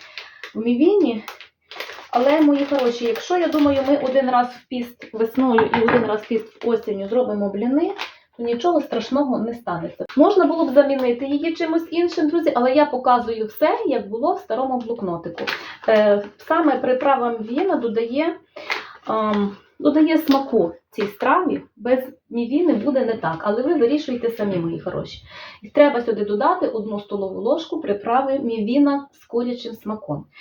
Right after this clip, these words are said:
Все, висипаю і все, все, що сюди треба додати. Далі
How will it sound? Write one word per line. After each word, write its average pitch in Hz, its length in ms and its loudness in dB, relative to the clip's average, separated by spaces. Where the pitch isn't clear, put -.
Все, 185 320 2
висипаю 330 800 2
і 311 100 -2
все, - 400 2
все, 294 320 -2
що 392 140 -2
сюди 233 260 -6
треба 262 280 -2
додати. 190 420 -2
Далі 269 420 2